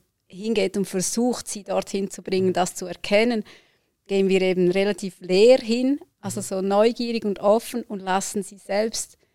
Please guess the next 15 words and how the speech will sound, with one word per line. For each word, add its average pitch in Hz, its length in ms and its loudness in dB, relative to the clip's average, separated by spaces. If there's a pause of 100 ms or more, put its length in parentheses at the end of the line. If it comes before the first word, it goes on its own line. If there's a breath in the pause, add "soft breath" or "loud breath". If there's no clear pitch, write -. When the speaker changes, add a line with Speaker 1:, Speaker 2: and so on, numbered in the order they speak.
(300)
Speaker 1:
ihre 233 300 2
Erkenntnis 208 640 0
haben, 196 260 0
die 185 140 -12
sie 190 140 -20
daraus 185 400 -4
dann 190 220 -14
ziehen. - 440 -20 (680)
Das 185 200 -20
ist, - 260 -20
ähm, 175 500 -4 (640)
das - 200 -12
Faszinierende 175 840 -10
daran. - 340 -20
Speaker 2:
Ja. 123 100 -8